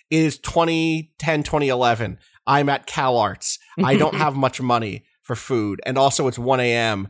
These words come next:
Speaker 1: because I'm working late.
Speaker 2: Mm-hmm.
Speaker 1: But there is a, there is a, uh, a food, uh, or there is a
Speaker 2: Vending
Speaker 1: snack,
Speaker 2: machine?
Speaker 1: um, vending machine. Yeah. And that has a, a single b-, brown sugar,
Speaker 2: <laughs>
Speaker 1: uh,
Speaker 2: Yeah.
Speaker 1: Pop-Tart.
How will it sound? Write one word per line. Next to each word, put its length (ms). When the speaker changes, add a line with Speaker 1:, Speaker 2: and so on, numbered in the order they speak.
Speaker 1:
because 160
I'm 140
working 360
late. 220
Speaker 2:
Mm-hmm. 320
Speaker 1:
But 300
there 160
is 220
a, 200
there 240
is 480
a, 600
uh, 420
a 80
food, 500
uh, 180
or 140
there 160
is 100
a 40
Speaker 2:
Vending 240
Speaker 1:
snack, 260
Speaker 2:
machine? 220
Speaker 1:
um, 500
vending 300
machine. 380
Yeah. 300
And 200
that 220
has 340
a, 240
a 80
single 540
b-, 240
brown 320
sugar, 680
Speaker 2:
<laughs> 80
Speaker 1:
uh, 540
Speaker 2:
Yeah. 20
Speaker 1:
Pop-Tart. 640